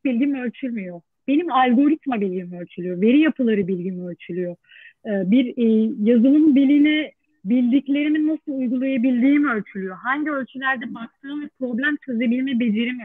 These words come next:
ölçülüyor. O yüzden de bu kısımları gerçekten vakitleri varken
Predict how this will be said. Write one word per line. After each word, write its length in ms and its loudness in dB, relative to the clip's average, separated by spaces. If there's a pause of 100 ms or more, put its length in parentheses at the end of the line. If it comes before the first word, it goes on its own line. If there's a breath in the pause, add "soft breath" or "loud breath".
ölçülüyor. 380 -20 (460 soft breath)
O 140 2
yüzden 320 -2
de 140 4
bu 100 2
kısımları 460 -2
gerçekten 800 -2 (280)
vakitleri 680 -4
varken 480 -4